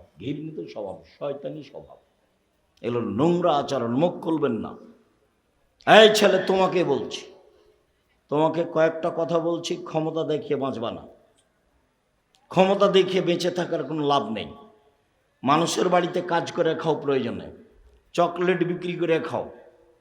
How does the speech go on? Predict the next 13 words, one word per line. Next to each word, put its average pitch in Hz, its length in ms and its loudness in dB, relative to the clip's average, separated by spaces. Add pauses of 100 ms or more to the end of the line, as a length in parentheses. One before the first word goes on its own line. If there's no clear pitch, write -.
(480)
আসলে 170 340 2
আমি 165 200 2
চকলেট 170 380 0
বিক্রি 160 340 -6
করে 160 200 -2
খেতে 156 340 -2
বলিনি, 135 680 -4 (380)
আমি 156 220 2
বলেছি 160 520 -2 (1160)
কম 147 500 -2
পয়সার 139 440 -2
ব্যবসা 110 420 -6
করো, 73 420 -16